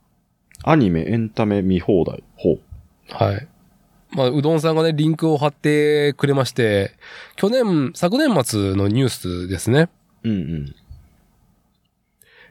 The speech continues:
Speaker 2: ディーエムエムが月額五百五十円の新映像配信。ディーエムエムティービー。アニメ、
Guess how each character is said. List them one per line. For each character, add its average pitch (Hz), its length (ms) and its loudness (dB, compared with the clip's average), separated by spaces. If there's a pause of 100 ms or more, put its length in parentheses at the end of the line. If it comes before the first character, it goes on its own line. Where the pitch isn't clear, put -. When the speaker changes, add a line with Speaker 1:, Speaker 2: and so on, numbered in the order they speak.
Speaker 2:
デ 131 140 0
ィ 226 140 2
ー 240 60 2
エ 233 40 2
ム 226 100 2
エ 214 80 2
ム 139 100 2
が 101 280 2 (260)
月 135 360 0
額 180 340 0
五 135 220 0
百 185 300 2
五 151 200 2
十 156 320 2
円 92 200 0
の 117 240 2 (300)
新 208 520 0
映 151 260 2
像 143 360 0 (100)
配 127 260 2
信。 - 360 0 (560)
デ 127 120 -2
ィ 269 220 2
ー 202 80 0
エ - 20 4
ム 202 140 2
エ 185 100 4
ム 175 120 2
テ - 200 -2
ィ 170 60 2
ー 147 40 2
ビ 104 200 -2
ー。 - 60 -16 (1160)
ア 233 140 2
ニ 254 140 2
メ、 110 160 -4